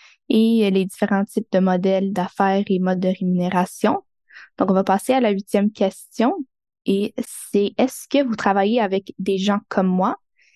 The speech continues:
et qui sont vos clients types. Puis moi, euh, je pense personnellement que c'est un plus que le conseiller ait l'expérience avec des clients, euh, semblables à vous,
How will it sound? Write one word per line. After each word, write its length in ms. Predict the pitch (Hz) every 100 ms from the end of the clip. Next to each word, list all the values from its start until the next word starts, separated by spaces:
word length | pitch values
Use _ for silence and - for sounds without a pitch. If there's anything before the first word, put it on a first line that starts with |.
| _
et 100 | -
qui 180 | - 254
sont 280 | 254 - 240
vos 220 | 233 202 196 _
clients 360 | - 233 220 202 -
types. 300 | - 180 - _ _ _ _ _ _
Puis 180 | - 214
moi, 360 | 208 254 330 302
euh, 300 | 214 196 190 -
je 80 | -
pense 240 | 226 262 -
personnellement 800 | 208 - 190 190 190 190 202 269 _ - -
que 180 | 240 311 _ - _ -
c'est 260 | - 214
un 160 | - 202
plus 480 | - - 262 262 -
que 120 | 208
le 80 | 202
conseiller 560 | 208 202 202 196 220 226
ait 140 | 208
l'expérience 640 | 196 185 - 196 196 214 202
avec 260 | 185 185
des 120 | 190
clients, 520 | 185 - 196 202 202 202
euh, 140 | 185
semblables 460 | - 202 196 196 185
à 120 | 185
vous, 260 | 190 196